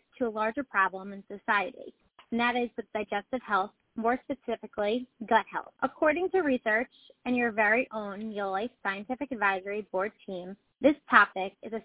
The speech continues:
central point of the individual's health, and even realize that if digestion is working and gut health is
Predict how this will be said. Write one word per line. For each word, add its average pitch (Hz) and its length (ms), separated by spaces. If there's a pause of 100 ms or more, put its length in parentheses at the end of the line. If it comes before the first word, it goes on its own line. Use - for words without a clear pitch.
(100)
central 254 380 (100)
point 196 320 (160)
of 208 80
the 220 120
individual's 240 680
health, - 220 (220)
and 254 140
even 269 300
realize 214 480
that 214 140
if 247 200
digestion 226 580
is 214 140
working 190 460
and 226 160
gut 220 240
health 233 200
is 254 100